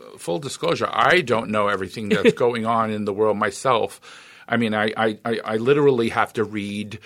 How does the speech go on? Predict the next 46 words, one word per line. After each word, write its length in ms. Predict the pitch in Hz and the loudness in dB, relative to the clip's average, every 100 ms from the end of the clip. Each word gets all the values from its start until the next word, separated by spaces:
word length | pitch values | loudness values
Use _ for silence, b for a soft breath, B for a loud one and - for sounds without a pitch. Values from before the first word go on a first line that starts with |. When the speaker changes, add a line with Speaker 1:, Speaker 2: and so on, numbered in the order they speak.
| B | B
Speaker 2:
Yes. 280 | 208 262 | 0 0
Speaker 1:
the 140 | 110 107 | 2 2
A 140 | 107 | 2
P 460 | 110 - 190 180 175 | -2 0 2 4 6
or 160 | 131 | 6
I 40 | 113 | 6
read 340 | 101 113 107 | 2 -4 -6
Reuters 640 | 113 147 147 143 139 135 120 | -2 4 6 6 6 6 2
or 120 | 110 | 2
I, 260 | 107 - 107 | 0 -4 -6
I 40 | |
watch, 580 | 104 117 113 - - - - | -4 0 0 0 -4 -6 -2
uh, 240 | 110 101 87 | -4 -2 -6
P 180 | 110 95 | -10 -10
B 180 | 110 | -2
S. 320 | 185 196 - - B B B | 2 2 0 -16 B B B
I, 100 | 135 | -2
I 180 | 135 147 | 2 0
listen 320 | 170 185 190 | 0 -2 -4
to, 260 | - 165 143 | -2 -4 -4
I 60 | |
don't, 220 | 165 - - - | -6 -10 -16 -20
not, 260 | 147 185 - 175 - - | -14 -14 -16 -20 -18 -12
I, 200 | 147 160 | -10 -6
I 80 | 170 | -4
try 240 | 147 - 208 | -4 -4 -4
to 80 | |
listen 340 | 175 151 - 127 | -4 -6 -8 -12
to 120 | - | -10
some 460 | - - 143 156 160 b b b b 143 | -8 0 0 0 -6 b b b b 2
liberal 480 | 160 143 156 147 | 2 4 4 4
and 180 | 131 120 | 4 0
some 240 | - 139 135 | -4 -6 -6
conservative 640 | 143 131 139 135 139 131 | -8 -4 -2 0 -2 -2
radio, 600 | 139 139 131 135 127 131 | 2 2 2 2 2 0
uh, 280 | - 117 117 | -2 -4 -4
or, 220 | 107 107 110 | -2 -2 -2
or 100 | 98 | 2
Speaker 2:
Wow. 320 | 139 151 131 | 4 6 4
Speaker 1:
T 160 | 143 127 | 0 -6
V 140 | 135 | -8
shows 500 | 127 147 123 127 113 | -4 0 2 2 -2
just 280 | - 127 107 | -4 -4 -4
to 80 | 117 | -4
get 180 | 120 104 | -2 -2
an, 180 | 98 | -4